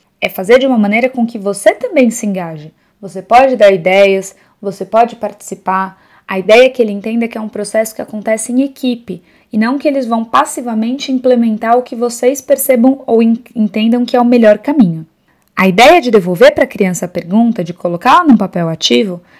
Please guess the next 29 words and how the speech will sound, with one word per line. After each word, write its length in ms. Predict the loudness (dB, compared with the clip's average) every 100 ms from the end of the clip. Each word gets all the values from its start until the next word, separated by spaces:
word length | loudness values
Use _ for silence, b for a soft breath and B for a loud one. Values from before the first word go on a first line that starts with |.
| b
é 100 | -4
começar 400 | 0 2 4 4
esse 200 | 2 4
movimento 760 | 0 0 0 4 4 4 -2 -14 b b
de 100 | -8
mostrar 480 | -4 -4 -2 0 0
que 60 | 0
as 80 | -2
soluções 480 | -2 0 0 0
dos 120 | -2 -2
problemas 460 | -2 0 0 -2
partem 340 | 0 -2 0 -2
de 100 | -2
ideias 560 | 2 2 2 -4 -10 -12 b b b
e 60 |
que 160 | -10 -8
as 80 | -10
crianças 540 | -4 2 2 2 -4
também 320 | -4 0 0
podem 280 | 2 2 2
contribuir 480 | 0 -4 -4 0 0
com 120 | 0
essas 200 | -6 -6
ideias, 460 | -2 -2 -2 -12 -20 b b b _
que 120 | -10
nós 180 | -8 -8
consideramos 640 | -12 -10 -2 -2 -2 -2
elas 260 | -2 -2 -6
capazes, 760 | -14 _ 2 4 4 2 -4